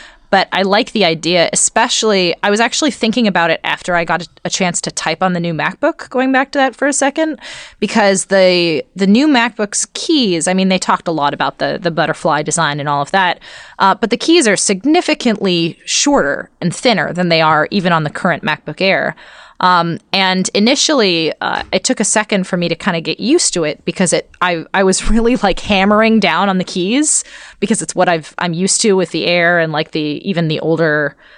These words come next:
the older keypo-, uh, keyboards with, like, really thick, uh, <laughs> manual keys. Uh, but with the MacBook, after a little bit of, like, tinkering with it, like, feeling it out, I found that I was almost gliding <laughs> around the, uh,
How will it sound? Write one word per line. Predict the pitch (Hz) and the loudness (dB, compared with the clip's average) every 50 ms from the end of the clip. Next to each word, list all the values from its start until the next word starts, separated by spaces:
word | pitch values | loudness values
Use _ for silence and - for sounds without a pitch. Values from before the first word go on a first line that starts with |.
| _ _ _ | _ _ _
the | - - | 0 4
older | 180 190 175 175 | 4 4 4 2
keypo-, | 165 - - 185 170 - - - 180 - - - - - | -2 -2 -4 -4 -4 -4 -4 -8 -8 -8 -8 -12 -8 -2
uh, | - 160 151 151 | -2 -2 -2 0
keyboards | - 214 185 170 170 165 160 - | -2 -4 -2 0 0 0 0 -2
with, | 147 - - | -6 -8 -6
like, | - 156 - | -6 -6 -4
really | - 165 165 156 151 | -2 0 0 0 0
thick, | 151 - - - 180 160 - - 165 | -4 -8 -2 -2 -2 -2 0 -2 -2
uh, | 156 147 151 147 - - - 202 - 262 311 233 - _ | 0 0 0 0 0 -2 -2 -2 0 0 0 0 -2 _
<laughs> | - - - - - _ | -20 -20 -20 -20 -4 _
manual | 202 214 208 214 220 220 196 185 175 | 2 4 4 4 4 4 4 2 2
keys. | - - - 320 339 381 269 151 151 151 - - - - - - - - - - - _ - | -2 0 0 2 4 4 4 2 0 0 -2 -4 -4 -10 -20 -20 -20 -20 -20 -20 -20 _ 0
Uh, | - 196 190 - | 2 4 4 2
but | - 190 185 - 226 208 - | 0 -4 -2 2 0 2 4
with | 220 254 247 - | 2 0 0 0
the | 233 | 0
MacBook, | 208 175 185 220 330 - - - 180 165 156 - - - _ _ _ _ _ _ _ _ _ _ _ _ - - - - | 0 2 0 0 -2 -4 0 2 2 2 2 0 -8 -20 _ _ _ _ _ _ _ _ _ _ _ _ -20 -20 -12 -6
after | - 185 202 - - 254 226 | -6 -6 -4 0 2 4 4
a | 196 175 165 | 6 4 4
little | 165 175 190 196 202 202 | 2 2 2 2 2 2
bit | 170 196 185 175 | 4 4 4 4
of, | 175 160 - | 2 0 0
like, | 156 160 156 - _ _ | -2 -2 -2 -2 _ _
tinkering | - - 180 170 180 - 202 214 240 254 | -4 -4 -4 -4 0 0 0 0 2 0
with | 254 254 - | -2 0 0
it, | 277 262 - | -2 -2 -2
like, | - - 147 - | -4 -10 -10 -10
feeling | - - 196 190 185 190 175 | -8 -4 -2 0 0 0 0
it | 165 156 | 0 0
out, | 147 156 175 226 214 - - - - - - - _ - | 0 2 2 2 0 0 -6 -20 -20 -20 -20 -10 _ -2
I | 196 196 | -2 0
found | - 247 240 240 247 247 220 | 0 2 2 4 2 2 2
that | 214 196 | 2 2
I | 185 | 2
was | 180 165 | 2 4
almost | 175 196 208 196 185 - 175 170 160 - | 2 2 2 2 0 -2 -4 -8 -6 -4
gliding | 180 165 160 160 175 196 226 269 330 339 339 320 - | 0 2 2 2 2 2 0 0 0 -4 -6 -8 -10
<laughs> | - - | -6 -6
around | 185 - - 226 214 208 220 214 196 | -4 0 0 2 2 4 4 2 2
the, | 185 180 175 165 165 | 2 2 2 2 2
uh, | 156 151 147 143 127 | 2 2 0 0 -2